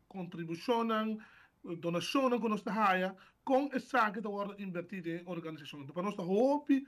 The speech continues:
hobby importante, y nos visa que un honor, placer con ustedes, pero mi club que va a entregar esa aquí, em, Teco Aya veinte veintitrés, que nos tiene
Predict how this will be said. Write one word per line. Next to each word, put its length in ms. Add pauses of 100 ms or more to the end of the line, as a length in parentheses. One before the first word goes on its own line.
(220)
hobby 400
importante, 720 (500)
y 80
nos 140 (140)
visa 580
que 180 (520)
un 160
honor, 380
placer 520 (480)
con 140
ustedes, 320
pero 160
mi 180
club 380
que 60
va 140
a 60
entregar 520
esa 260
aquí, 440
em, 260
Teco 420
Aya 300
veinte 440
veintitrés, 480
que 100
nos 140
tiene 240